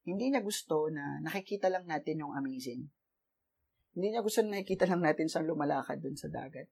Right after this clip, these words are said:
Hindi niya gusto na nakikita lang natin yung mga miracle na nangyayari sa ibang tao.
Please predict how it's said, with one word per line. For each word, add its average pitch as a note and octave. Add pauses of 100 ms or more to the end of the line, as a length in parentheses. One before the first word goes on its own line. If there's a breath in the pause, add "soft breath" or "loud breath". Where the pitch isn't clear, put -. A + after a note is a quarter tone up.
(460 soft breath)
Hindi G3
niya G3+
gusto G3
na F#3+
nakikita F3+
lang F3
natin D#3
yung D#3+
mga D#3
miracle D3+
na D3
nangyayari C#3+
sa -
ibang C3+
tao. B2+